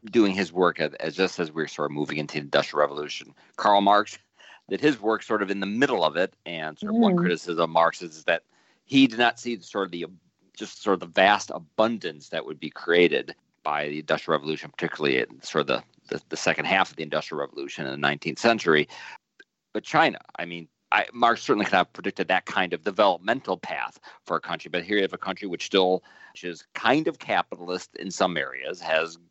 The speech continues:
Speaker 1: grown immensely richer over the past four decades, um, by adopting some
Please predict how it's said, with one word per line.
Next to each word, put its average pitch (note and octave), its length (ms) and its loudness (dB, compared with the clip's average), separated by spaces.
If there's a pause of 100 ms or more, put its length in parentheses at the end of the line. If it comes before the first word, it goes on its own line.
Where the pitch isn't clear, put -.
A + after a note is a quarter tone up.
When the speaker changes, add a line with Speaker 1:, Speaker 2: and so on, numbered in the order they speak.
Speaker 1:
grown F2+ 360 0
immensely A#2 500 0
richer F#2 500 0 (460)
over E2 220 -2
the D#2+ 80 -4
past D2+ 400 -2
four D#2 220 -4
decades, C#2 680 -8 (300)
um, D2 760 2
by D2 160 0
adopting D#2+ 640 -4
some F#2+ 800 -4